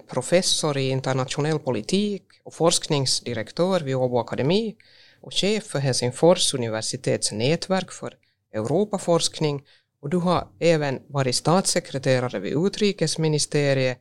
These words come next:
och chef för utrikespolitiska institutet i Finland. Och sedan tjugohundrasjutton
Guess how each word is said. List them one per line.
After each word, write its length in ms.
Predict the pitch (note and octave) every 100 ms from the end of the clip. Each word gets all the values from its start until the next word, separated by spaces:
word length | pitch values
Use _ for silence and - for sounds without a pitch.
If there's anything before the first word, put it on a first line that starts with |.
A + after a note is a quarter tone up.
| _ _ _ -
och 360 | G3 G#3 - -
chef 500 | - - D3 F3+ F#3
för 340 | - - C3+
utrikespolitiska 920 | D3+ - D3+ - - B2+ A#2 A#2+ - A2
institutet 640 | B2 G#2 - F3 F#3 D3+
i 60 | C#3+
Finland. 500 | - D3 C3+ C3 C3 - -
Och 140 | - C#3+
sedan 360 | D#3+ D3+ D3 -
tjugohundrasjutton 1120 | - B3 G3+ D3+ - D#3 - _ - - -